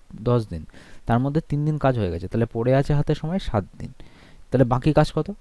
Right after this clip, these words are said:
আমরা মোট কাজ হয়েছে এক অংশ, হয়ে গেছে একের চার। তাহলে বাকি কাজ কী করে পাবো? মোট অংশ থেকে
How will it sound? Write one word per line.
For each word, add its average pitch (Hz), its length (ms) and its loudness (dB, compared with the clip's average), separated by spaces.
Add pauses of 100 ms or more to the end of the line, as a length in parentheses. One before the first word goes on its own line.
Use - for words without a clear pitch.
আমরা 123 220 0
মোট 135 120 -2 (100)
কাজ 143 160 8
হয়েছে 156 180 4 (160)
এক - 140 -4
অংশ, 107 160 -4 (220)
হয়ে 120 200 6
গেছে 147 200 4
একের 139 240 2
চার। 92 140 0 (420)
তাহলে 110 240 0
বাকি 117 260 0
কাজ 139 160 4
কী 143 140 -2
করে 143 160 4
পাবো? 151 140 -2 (140)
মোট 127 200 -6
অংশ 135 140 -8 (120)
থেকে 180 180 0